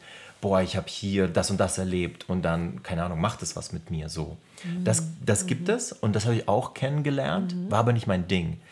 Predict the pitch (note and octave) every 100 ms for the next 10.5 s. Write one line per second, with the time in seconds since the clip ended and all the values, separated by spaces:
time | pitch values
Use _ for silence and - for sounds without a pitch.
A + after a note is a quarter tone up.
0 | - - F2+ G#2+ - - F#2+ F2+ F2+ F2+
1 | G2 E2+ F2 E2+ F2 E2+ - F#2 F#2+ F2+
2 | E2 D#2+ D#2+ D2+ D#2 - - - - -
3 | - - - B2 B2+ A#2 A2 G#2+ F#2+ A2
4 | G2+ G2 G2 F2 F#2 A#2+ F3 G#3+ A#3+ -
5 | G#2 G2+ G2 G#2 - F#2 F2+ F2+ F2+ F2+
6 | - F2+ - - F#2+ F2 G#2+ A#2+ B2 B2+
7 | C3 - G2 - - G#2 G#2 F#2+ F2 G2
8 | D3 F#3+ E3+ D#3+ G3+ A2 A2 G#2+ - G#2+
9 | G2 F#2+ F#2+ F#2+ G2+ F#2+ F2+ F#2 G2+ G#2+
10 | - D#3 - - -